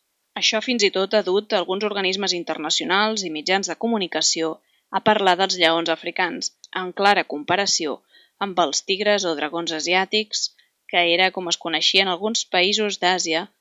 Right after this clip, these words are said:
a causa del creixement econòmic que van experimentar a la dècada dels noranta. És obvi, com indicaran més endavant les veus del discurs afrorealista,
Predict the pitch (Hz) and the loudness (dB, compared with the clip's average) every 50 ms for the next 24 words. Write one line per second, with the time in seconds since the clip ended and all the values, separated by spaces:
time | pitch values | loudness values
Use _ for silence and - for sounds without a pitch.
0 | _ _ _ _ - - 190 - - 185 185 196 196 208 202 208 190 - 185 180 | _ _ _ _ -10 -10 -6 0 2 2 2 2 2 2 0 0 0 0 0 2
1 | - - 175 175 185 190 185 - - 175 175 185 196 214 214 208 _ _ - - | 2 2 2 0 0 0 0 -2 -4 -6 -4 -4 -2 -4 -4 -6 _ _ -8 -8
2 | 170 180 185 190 180 - - - 160 170 180 202 202 185 170 - 160 151 143 156 | -6 -4 -4 -4 -4 -4 -4 -2 -4 -4 -4 -6 -8 -8 -8 -4 -4 -4 -4 -6
3 | _ _ _ _ _ _ _ - 190 208 220 226 202 175 139 - - 170 165 156 | _ _ _ _ _ _ _ -2 0 4 4 4 4 2 -2 -2 -4 -6 -4 -4
4 | 160 160 165 156 151 - 160 147 143 139 135 139 131 - - - _ _ _ _ | -2 -2 -2 -2 -2 -4 -4 -4 -4 -4 -4 -6 -8 -12 -16 -18 _ _ _ _
5 | _ _ _ _ _ _ _ - - 233 226 185 180 165 156 117 - - 151 143 | _ _ _ _ _ _ _ -2 0 0 2 2 2 2 2 0 -2 -6 -6 -6
6 | - - _ - - 190 196 190 185 185 185 185 - 208 220 247 269 262 247 247 | -8 -12 _ -12 -10 -8 -6 -4 -4 -2 -2 0 0 0 2 2 0 2 0 0
7 | 254 277 262 247 202 180 175 190 208 214 208 190 165 160 165 175 202 233 247 208 | 0 0 0 0 0 0 0 0 0 0 0 -2 -2 0 0 2 2 2 0 0
8 | 208 185 170 160 156 - - - 208 208 196 175 143 151 - - - 151 151 165 | -2 -4 -4 -2 -2 -4 -2 -2 -6 -4 -4 -4 -6 -6 -8 -10 -10 -8 -4 -2
9 | 208 233 220 185 165 165 156 160 - - - 147 139 | 0 2 2 2 0 0 0 0 -2 -4 -4 -6 -8